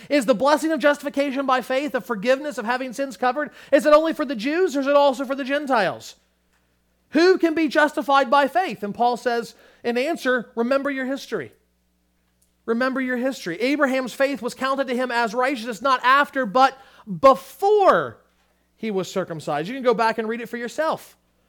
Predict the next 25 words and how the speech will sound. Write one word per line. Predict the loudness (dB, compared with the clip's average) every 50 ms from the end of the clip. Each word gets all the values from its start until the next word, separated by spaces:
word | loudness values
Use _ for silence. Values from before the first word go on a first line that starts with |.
| _ _ _ _
Paul | 2 2 2
keeps | 2 -2 -6 -6 -2
quoting | -2 -2 -2 -2 -4 -4
Genesis | -4 -4 -4 -6 -8 -6
fifteen | -6 -6 -6 -6 -6 -10 -10 -6
six. | -4 -4 -4 -4 -6 -12 -20 -20 -18 -8 -2
"Abraham | -2 0 0 0 0 0 0 2
believed | 2 2 2 2 0 0 2
God, | 4 6 4 4
and | 2 -2
it | -4 -4
was | -4 -6
counted | -4 -2 -2 -2 -2 -2 -2 -2
to | -2 -2
him | -2 -2
as | -2 -2 -4 -2
righteousness." | -2 -2 -4 -4 -4 -6 -8 -8 -8 -12 -14 -14 -16 -20 -20 -20 -10 -6
In | -4 0 2
fact, | 4 4 4 2
his | 0
entire | -4 -2 2 4 4 4 6 4 4
argument | 4 6 6 4 4 2 -2 -2 -2
is | -4 -2
based | -2 0 0 0 -2 -4 -6
on | -4 -2 0 0 0 0 -2